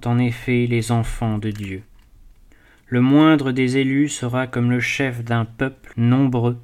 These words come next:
tandis que le pécheur, après une longue vie, ne trouvera que la mort. Ainsi, quand mes disciples demandèrent qui serait le plus grand dans le royaume des cieux, ils entendirent cette réponse. «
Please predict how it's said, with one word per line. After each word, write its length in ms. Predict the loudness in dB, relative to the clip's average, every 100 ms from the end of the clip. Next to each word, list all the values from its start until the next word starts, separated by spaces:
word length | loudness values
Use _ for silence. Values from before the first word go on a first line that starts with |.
| _ _ -20 -14
tandis 320 | 0 2 2 0
que 100 | -2
le 100 | -2
pécheur, 800 | -2 0 0 0 -2 -4 -14 -14
après 420 | -8 -6 0 2
une 200 | 2 2
longue 300 | 4 4 2
vie, 280 | 2 -2 -4 -10 _
ne 80 | -6
trouvera 460 | -2 -2 0 0 0
que 140 | 0
la 120 | 0
mort. 400 | 0 -2 -8 -18 -20 -20 _ _ -20 -20 _ -20 _ -4
Ainsi, 500 | -2 -2 -2 -6 -6 -14 _
quand 140 | -2 2
mes 160 | 2
disciples 680 | 0 -6 -4 -6 -6 -4 0
demandèrent 800 | 2 2 2 2 2 0 -4 -6
qui 180 | -6
serait 400 | -6 -6 -4 -2
le 140 | -2 -4
plus 200 | -4 -4
grand 340 | 0 0 2
dans 100 | 0
le 100 | 0
royaume 420 | 0 0 0 0
des 140 | 0 -2
cieux, 360 | -4 -6 -8 -8 _ _ -20 -20 -18 -6
ils 220 | 0 2
entendirent 520 | 2 2 2 0 -2
cette 200 | -4 -6
réponse. « 840 | -6 -4 -4 -4 -6 -12 -20 -20